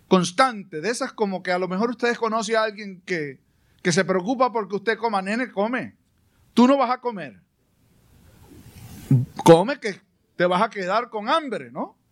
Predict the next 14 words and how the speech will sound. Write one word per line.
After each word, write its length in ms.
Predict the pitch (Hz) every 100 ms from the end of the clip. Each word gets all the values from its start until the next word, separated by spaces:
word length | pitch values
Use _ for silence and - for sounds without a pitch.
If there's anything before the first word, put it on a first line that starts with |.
| _ _ _ _ -
Y 80 | 143
parece 360 | 240 294 302
que 240 | - 226 254
esa 320 | 262 247 240
era 140 | 262
la 100 | 226
insistencia 800 | 208 202 190 247 269 247 220 202
de 160 | 180 175
los 140 | 160
discípulos 840 | 170 247 294 - 170 170 247 - _ _ _ -
con 140 | 180
respecto 520 | 175 151 220 208 202
a 60 | 175
Jesús, 520 | 185 320 269 - -